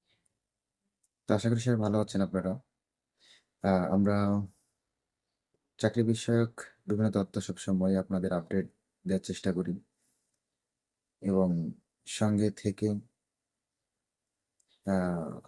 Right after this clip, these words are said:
বলার চেষ্টা করি আসলে কোনটা কিরকম হবে বা কোনটা কিরকম হতে পারে।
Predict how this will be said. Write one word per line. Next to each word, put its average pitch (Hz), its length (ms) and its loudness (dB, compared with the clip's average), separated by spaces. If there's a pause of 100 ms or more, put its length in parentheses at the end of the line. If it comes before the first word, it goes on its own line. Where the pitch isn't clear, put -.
(580)
বলার 113 180 2
চেষ্টা 113 320 -4
করি 85 340 -4 (220)
আসলে 92 540 -2
কোনটা 101 340 0
কিরকম 90 760 -4 (260)
হবে 95 360 -2
বা 92 200 0
কোনটা 87 320 -6
কিরকম 82 640 -6 (1120)
হতে 101 160 0
পারে। - 320 -10